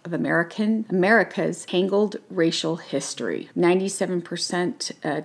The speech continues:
tomato meter out of that ninety-nine. Audience score, ninety-one percent. Uh, there were three thousand one hundred rated it. And I think that's all they have to say. So that was a pretty, pretty good score there from Rotten Tomatoes.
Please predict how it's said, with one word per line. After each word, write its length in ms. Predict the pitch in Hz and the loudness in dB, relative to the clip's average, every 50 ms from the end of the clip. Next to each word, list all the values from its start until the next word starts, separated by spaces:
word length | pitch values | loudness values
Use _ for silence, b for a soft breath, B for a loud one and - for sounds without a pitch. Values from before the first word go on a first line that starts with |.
| - | -8
tomato 600 | - - - 170 170 170 170 175 170 160 147 156 | -10 -6 -4 -2 0 0 0 0 0 0 0 0
meter 540 | 156 160 170 175 196 214 277 302 415 466 440 - | 0 0 0 0 0 2 2 2 2 2 2 0
out 140 | - 180 160 | 0 0 0
of 120 | 160 165 | 0 0
that 160 | 165 160 151 | -2 -4 -2
ninety-nine. 880 | - 151 170 165 170 170 170 170 170 175 180 180 185 190 196 202 208 208 _ - | 0 0 2 2 2 0 0 0 0 0 0 0 0 0 -2 -2 -4 -4 _ 0
Audience 420 | - 180 190 208 208 208 185 - | 2 4 4 4 2 2 0 -2
score, 420 | - - - - 185 185 196 202 208 | -4 -6 -2 0 2 4 4 4 4
ninety-one 640 | 208 190 185 185 185 180 180 175 175 185 196 208 | 2 2 2 2 2 2 0 0 2 2 2 0
percent. 640 | 208 - 226 226 226 - - 220 233 254 247 - - - | 0 0 -2 -4 -2 -2 -2 0 0 0 0 -2 -4 -2
Uh, 280 | - 165 156 151 143 | 0 0 0 0 0
there 120 | 139 143 160 | -2 -4 -4
were 160 | 156 165 165 _ - | -6 -6 -8 _ -20
three 260 | - - - 175 170 | -12 -6 -4 -2 -2
thousand 380 | 170 - 156 147 147 151 160 156 | -2 0 0 0 0 0 0 0
one 160 | 151 151 170 | 0 0 -2
hundred 220 | 180 165 165 170 170 170 165 160 | -2 -4 -4 -4 -4 -6 -4 -4
rated 300 | 165 170 190 202 226 214 | -2 -2 0 0 0 2
it. 300 | 220 220 240 - - - - - - | 0 0 0 -2 -6 -10 -12 -10 -6
And 340 | - 170 180 185 190 - - | -4 -2 -2 -2 -4 -4 -6
I 80 | 190 180 | -8 -10
think 380 | - _ - 226 262 285 285 | -10 _ -2 0 0 0 0
that's 340 | - 208 208 208 - - - | -4 -8 -8 -8 -10 -12 -10
all 240 | - - 202 202 202 | -4 -2 0 0 0
they 160 | 196 196 185 | 0 -2 -2
have 280 | 180 175 190 180 180 - | -2 -4 -6 -6 -6 -6
to 100 | - 175 | -8 -6
say. 320 | 175 - - 185 156 139 | -4 -2 0 0 0 0
So 440 | 143 - - - 165 160 160 156 143 - | -2 -2 -2 0 0 2 0 0 -2 -2
that 120 | 151 170 | -2 -2
was 140 | 165 165 - | -2 -4 -6
a 40 | 170 | -6
pretty, 240 | - 185 175 165 | -6 -4 -4 -4
pretty 260 | 160 160 - 226 233 214 | -4 -2 0 2 2 4
good 160 | 208 196 196 | 4 2 2
score 280 | - - - 165 165 | 0 -2 0 2 2
there 160 | 165 156 151 156 | 2 2 0 0
from 260 | - 151 156 170 - | -2 -4 -2 -2 0
Rotten 320 | 131 - - - - - | 0 -2 -2 -4 -6 -6
Tomatoes. 420 | - - 139 120 113 - - - | -4 -4 -6 -6 -6 -6 -8 -12